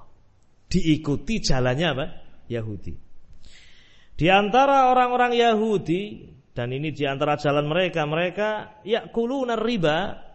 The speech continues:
mereka memakan apa? Riba. Apakah ada di antara umat Nabi alaihi salatu wassalam yang mengikuti jejak mereka?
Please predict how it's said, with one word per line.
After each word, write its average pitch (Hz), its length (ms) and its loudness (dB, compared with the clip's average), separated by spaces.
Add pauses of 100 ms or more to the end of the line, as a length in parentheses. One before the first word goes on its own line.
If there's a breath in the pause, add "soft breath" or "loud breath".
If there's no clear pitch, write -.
mereka 135 400 -6
memakan 196 360 -6 (100)
apa? 190 120 -6 (540)
Riba. 170 460 -6 (760)
Apakah 175 560 -4
ada 120 320 -2
di 104 160 -6
antara 113 480 -4
umat 127 400 -6 (540)
Nabi 123 420 -4
alaihi 120 160 -4
salatu 117 480 -4
wassalam 113 320 -6
yang 113 160 -6
mengikuti 117 320 -8
jejak 113 320 -12
mereka? 147 480 -10